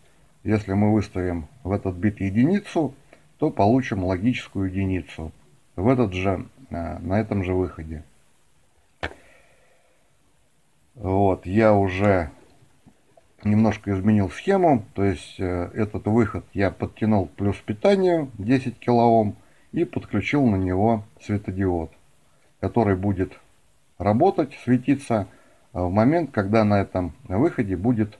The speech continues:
ноль логический. То есть этот логический ноль будет засвечивать светодиод. И такой блинк напишем при помощи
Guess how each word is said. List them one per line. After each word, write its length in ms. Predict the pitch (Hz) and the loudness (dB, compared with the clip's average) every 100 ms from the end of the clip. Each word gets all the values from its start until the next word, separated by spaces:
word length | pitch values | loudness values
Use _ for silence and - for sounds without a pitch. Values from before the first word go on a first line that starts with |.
| _ _ - | _ _ -6
ноль 420 | 95 107 90 76 - - | 0 2 2 -2 -14 -10
логический. 800 | 90 87 90 78 - - 73 - _ _ _ _ _ _ _ _ | -8 -8 -10 -12 -16 -18 -18 -20 _ _ _ _ _ _ _ _
То 80 | 78 | -14
есть 280 | - - _ _ _ _ _ _ _ _ _ _ _ _ _ _ _ _ _ _ _ _ _ - | -14 -20 _ _ _ _ _ _ _ _ _ _ _ _ _ _ _ _ _ _ _ _ _ -12
этот 220 | 90 82 - | -12 -12 -8
логический 500 | 101 104 110 95 - | -2 2 0 -2 0
ноль 220 | 143 190 | 2 2
будет 280 | 104 147 101 | 2 2 2
засвечивать 720 | 92 92 104 131 131 104 95 - _ - | 0 -2 0 0 0 -4 -6 -10 _ -8
светодиод. 640 | 98 87 92 95 87 76 - _ _ _ _ _ _ _ _ _ _ - | -8 -6 -4 -2 -4 -8 -14 _ _ _ _ _ _ _ _ _ _ -4
И 420 | 170 143 101 90 | 2 2 2 -2
такой 360 | - 92 127 | -8 -2 0
блинк 600 | 87 90 120 113 98 - - _ | 0 2 4 4 0 -10 -20 _
напишем 640 | - 90 - 156 - 113 87 - _ _ _ _ - - - - _ _ _ _ | -8 -8 -4 -6 -4 -8 -10 -18 _ _ _ _ -20 -20 -20 -20 _ _ _ _
при 160 | 104 104 | -4 0
помощи 640 | 117 101 95 - 101 87 | 2 2 -2 -2 -2 -2